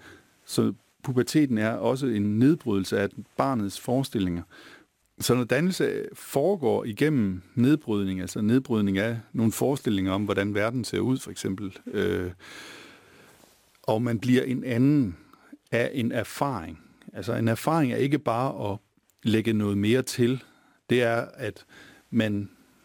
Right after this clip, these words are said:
man bliver en anden, fordi der sker noget med en, som man ikke selv kan kontrollere. Så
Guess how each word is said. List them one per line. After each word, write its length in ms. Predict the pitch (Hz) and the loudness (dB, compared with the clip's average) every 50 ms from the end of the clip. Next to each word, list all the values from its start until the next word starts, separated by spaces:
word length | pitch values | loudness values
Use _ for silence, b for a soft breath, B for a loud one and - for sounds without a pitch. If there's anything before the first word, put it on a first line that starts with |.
| _ | _
man 300 | - 247 123 107 104 101 | -6 -2 0 0 0 0
bliver 320 | - - 131 143 156 147 - | 2 2 4 4 4 2 0
en 240 | - 120 110 120 - | -4 -6 -6 -6 -6
anden, 520 | 127 123 110 120 127 139 135 123 107 95 - - | -4 -2 2 4 4 4 4 4 2 -2 -6 -8
fordi 260 | - - 120 113 123 | -4 -2 0 2 2
der 120 | 120 117 110 | 2 2 0
sker 340 | - - - 165 160 147 120 | -2 -2 2 2 2 4 2
noget 180 | 107 107 110 | 2 0 0
med 180 | 113 123 127 127 | 2 2 4 4
en, 100 | 120 101 | 2 2
som 160 | - - 101 | 0 0 0
man 140 | 101 98 104 | 2 2 2
ikke 140 | 117 113 - | 0 0 -2
selv 140 | 131 117 | -4 -4
kan 120 | - - 104 | -4 -6 -8
kontrollere. 500 | - 101 101 - - - 110 120 113 - B B B B B B B B B B B B B | -8 -8 -8 -6 -2 0 0 2 0 0 B B B B B B B B B B B B B
Så 400 | B - - 135 123 123 139 - | B -2 0 2 2 2 0 -2